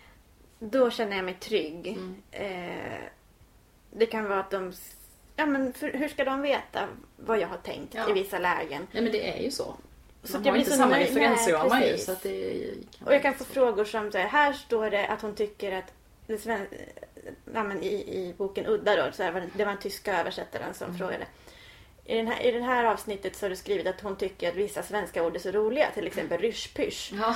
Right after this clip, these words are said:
Speaker 1: Ska jag då hitta ett
Speaker 2: Just det.
Speaker 1: tyskt ord som, som har samma,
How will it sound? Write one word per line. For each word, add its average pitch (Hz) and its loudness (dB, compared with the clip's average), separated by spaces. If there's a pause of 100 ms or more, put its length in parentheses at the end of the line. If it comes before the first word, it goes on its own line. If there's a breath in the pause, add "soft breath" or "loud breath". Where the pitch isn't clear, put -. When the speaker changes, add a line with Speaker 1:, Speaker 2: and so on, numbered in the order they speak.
(120)
Speaker 1:
Ska - 4
jag 233 6
då 240 8
hitta 240 2
ett 233 6
Speaker 2:
Just 233 2
det. 320 2
Speaker 1:
tyskt - -2
ord 247 6 (120)
som, 226 0 (400 loud breath)
som 220 -2
har 220 -2
samma, 208 -2